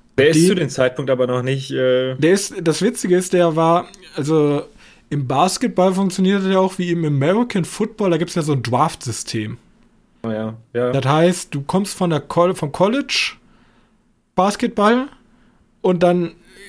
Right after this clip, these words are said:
Speaker 2: gibt's so
Speaker 1: Erstmal
Speaker 2: Testspiele
Speaker 1: gerankt.
Speaker 2: und dann wirst du gerankt und dann dürfen die Teams sozusagen abwechselnd so Leute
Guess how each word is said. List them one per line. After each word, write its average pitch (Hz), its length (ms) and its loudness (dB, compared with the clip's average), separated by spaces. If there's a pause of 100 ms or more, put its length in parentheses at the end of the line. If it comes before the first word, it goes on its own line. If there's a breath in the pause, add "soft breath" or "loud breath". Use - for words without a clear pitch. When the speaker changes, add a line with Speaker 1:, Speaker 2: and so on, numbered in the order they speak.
(120 loud breath)
Speaker 2:
gibt's 175 260 -4
so 165 60 2
Speaker 1:
Erstmal 151 420 -2
Speaker 2:
Testspiele 113 320 4
Speaker 1:
gerankt. 285 320 0
Speaker 2:
und 175 100 0
dann 180 100 2
wirst 208 160 0
du 180 60 -2
gerankt 190 560 2
und 180 80 0
dann 180 100 0
dürfen 190 220 0
die 165 100 0
Teams 190 260 -2
sozusagen 170 460 -2
abwechselnd 165 800 -2
so 151 100 -4
Leute 135 640 0